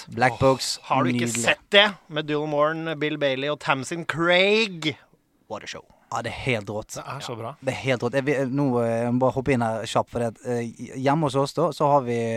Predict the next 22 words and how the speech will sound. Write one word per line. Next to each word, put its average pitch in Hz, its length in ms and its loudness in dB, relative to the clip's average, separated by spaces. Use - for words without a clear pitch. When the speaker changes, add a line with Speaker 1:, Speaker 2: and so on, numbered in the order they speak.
Speaker 1:
en 117 160 -2
liten 120 160 -4
sånn 117 140 0
greie, 107 240 -4
for 123 80 -2
at 123 80 -6
jeg 143 160 -4
elsker 123 320 -4
britisk 120 320 -8
humor. 117 220 -2
Det - 80 0
er 123 80 2
min 123 160 -2
cup - 220 0
of - 100 -2
tea. 110 240 0
Speaker 2:
Oh. - 180 -6
Speaker 1:
Eh, 104 460 2
ja 135 100 2
da. 147 60 -4
Og 151 160 4
så, 185 200 6